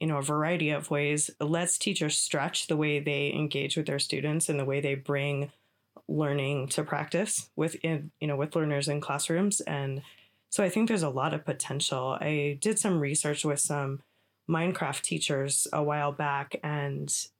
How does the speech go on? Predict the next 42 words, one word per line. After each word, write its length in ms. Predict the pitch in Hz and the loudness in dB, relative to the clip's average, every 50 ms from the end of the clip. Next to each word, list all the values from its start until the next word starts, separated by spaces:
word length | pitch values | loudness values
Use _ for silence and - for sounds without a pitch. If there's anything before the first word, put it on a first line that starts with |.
| _ _ _ _ _ _ _ _ _ _ _ _ _ _ _ - | _ _ _ _ _ _ _ _ _ _ _ _ _ _ _ -4
we 140 | 165 160 156 | -2 -2 0
did 240 | 160 170 165 156 | 2 0 0 2
interviews. 680 | 156 - 165 180 202 190 156 151 151 143 139 139 135 - | 0 0 2 2 2 2 2 2 2 2 2 2 0 0
And 140 | - 151 160 | 0 2 2
one 120 | 175 196 214 | 2 2 2
of 60 | 190 | 2
the 80 | 196 | 4
most 320 | 180 156 151 160 175 - - | 4 4 2 2 0 -2 -2
common 580 | - - 160 160 170 165 160 160 160 151 151 - _ _ _ _ _ _ _ _ - | 0 0 2 2 2 2 2 2 2 0 -2 -4 _ _ _ _ _ _ _ _ -2
utterances 680 | - 160 160 175 180 185 196 196 - 180 180 190 - - | 0 2 2 4 4 4 2 2 2 2 2 2 2 2
that 180 | 185 165 - | 0 0 2
they 420 | - 165 165 156 147 151 151 151 - | 2 2 2 2 2 2 0 -2 -4
came 280 | - - 170 160 151 147 | -2 0 0 2 2 2
up 200 | 151 147 147 - | 0 -2 -2 -2
with 260 | 156 147 147 - - | -4 -4 -4 -2 -2
was, 340 | 143 143 139 143 - - - | 0 0 2 0 0 -2 -2
you 100 | - 160 | -2 -2
know, 120 | 151 147 | -2 0
"Minecraft 640 | 147 151 160 165 170 170 170 - - 175 165 160 - | 0 0 0 2 0 0 -2 -2 -2 -2 -2 -2 -2
changed 380 | - - 165 156 151 139 - | -2 0 0 0 0 0 -2
my 140 | 156 151 139 | -2 -2 0
life." 420 | 160 156 151 165 160 160 - - - - | 0 0 0 0 0 -2 -4 -4 -2 0
And 100 | 170 165 | 0 2
they 100 | 165 160 | 2 2
didn't 320 | 175 202 202 190 160 - | 2 2 2 2 2 2
mean, 320 | 170 175 170 170 170 165 156 | 2 2 2 2 2 2 2
like, 340 | 147 147 143 - - - - - - - - - - _ _ _ _ _ _ _ _ | 2 0 -2 -4 -6 -10 -18 -20 -20 -20 -20 -20 -20 _ _ _ _ _ _ _ _
you 180 | - - 165 170 | -4 -2 0 2
know, 280 | 160 139 139 143 147 | 2 2 2 0 0
they, 520 | 147 156 147 143 - 101 101 98 147 156 - _ _ _ - - - - _ - - - - 151 - - - 180 - | 0 0 0 0 0 0 -2 -2 -4 -6 -8 _ _ _ -8 -8 -8 -8 _ -10 -10 -10 -8 -8 -8 -8 -8 -2 0
basically 500 | 202 214 220 - 214 185 - - 170 165 | 2 2 4 4 2 2 2 4 4 4
what 140 | 165 175 165 | 4 4 2
they 120 | 160 165 | 2 2
were 100 | 151 147 | 0 0
getting 380 | 147 - 214 208 214 214 185 156 | 0 2 2 2 4 4 2 2
at 160 | 143 139 147 | 2 0 0
is 140 | 147 151 - | 0 0 0
the 100 | 156 160 | -2 -2
fact 320 | - - 156 156 156 - | 0 0 0 0 0 -2
that 160 | 156 143 - | -2 -2 -2
as 240 | - 147 147 - - | -2 -2 -2 -2 -2
teachers, 720 | - - 240 277 269 - - 160 143 156 156 151 143 - | -2 -2 -2 -2 0 0 0 2 2 2 0 0 -2 -4